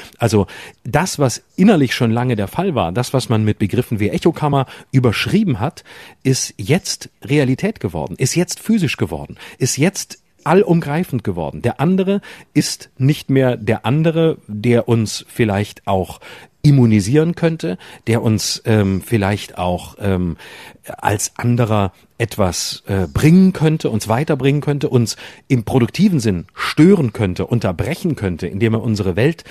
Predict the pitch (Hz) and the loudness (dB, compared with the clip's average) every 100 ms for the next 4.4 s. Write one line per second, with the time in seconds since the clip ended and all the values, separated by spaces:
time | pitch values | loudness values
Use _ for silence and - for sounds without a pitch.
0 | - - - 113 101 110 107 - 175 - | -20 -12 -2 0 2 0 0 0 -2 -2
1 | 82 92 85 - - - - 92 107 127 | -6 -4 -4 -6 -14 -10 -6 -2 2 4
2 | 113 113 107 98 151 180 98 90 87 82 | 4 2 0 0 0 2 0 -4 -4 -6
3 | 98 92 - - 104 104 95 95 95 87 | -6 -6 -6 -6 -4 -2 -2 -2 -2 -2
4 | 85 80 - - | -4 -6 -10 -16